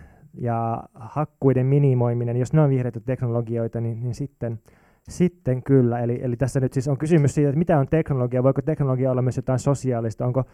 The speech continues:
onko vaikka hyvinvointivaltion tulonjako, onko se niinku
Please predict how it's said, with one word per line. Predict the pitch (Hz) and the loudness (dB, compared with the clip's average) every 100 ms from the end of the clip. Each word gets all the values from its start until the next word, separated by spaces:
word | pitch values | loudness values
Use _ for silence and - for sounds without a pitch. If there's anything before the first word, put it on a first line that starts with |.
| - _ - | -16 _ -6
onko | 123 | -2
vaikka | 127 139 | -2 4
hyvinvointivaltion | 156 147 135 135 135 127 131 | 4 6 4 2 2 2 0
tulonjako, | 151 147 131 123 120 - 117 107 - | 2 4 4 2 -2 -4 -4 -4 -4
onko | 120 117 | -6 -6
se | 117 131 | -6 -4
niinku | 120 113 | -6 -8